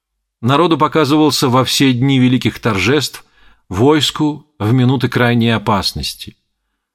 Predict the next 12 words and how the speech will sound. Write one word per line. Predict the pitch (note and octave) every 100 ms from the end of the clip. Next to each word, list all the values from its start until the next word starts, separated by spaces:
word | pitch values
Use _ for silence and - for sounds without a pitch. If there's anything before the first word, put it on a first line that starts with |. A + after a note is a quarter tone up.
| _ _ _ -
Зато | A#2 F#3
каждое | E3 E3 D#3 B2 G2 A2
из | G2+
его | B2+ B2+
явлений | B2+ A#2+ A#2 C#3+ C3+ B2
было | G2+ B2 A2+
поражающим. | G#2 G2+ F#2 E2+ F2+ E2 C#2+ - - - _ _ _ _ _ _ _ _
Он | C3 C3
любил | A#2 A#2 F#2 A2 E3+ D#3+ - _
и | E3+
умел | D#3 C#3 A#2+ A#2+ A#2+
удивлять. | G2+ F2 E2+ F2 E2 C#2+ -